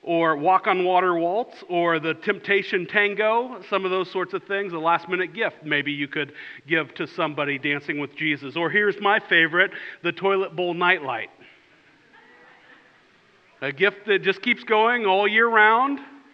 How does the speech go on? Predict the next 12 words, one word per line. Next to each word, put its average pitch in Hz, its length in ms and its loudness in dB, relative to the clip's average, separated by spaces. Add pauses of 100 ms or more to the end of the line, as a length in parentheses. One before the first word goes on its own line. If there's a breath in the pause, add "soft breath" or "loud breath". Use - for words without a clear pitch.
(560 loud breath)
right? 208 260 6
My 190 160 6
favorite 240 380 4
part 226 200 6
of 208 60 -6
this 208 160 -2
advertisement 220 920 2
is 220 380 2
that 202 140 -2
it 208 120 -4
proudly 214 400 0
proclaims 196 760 -4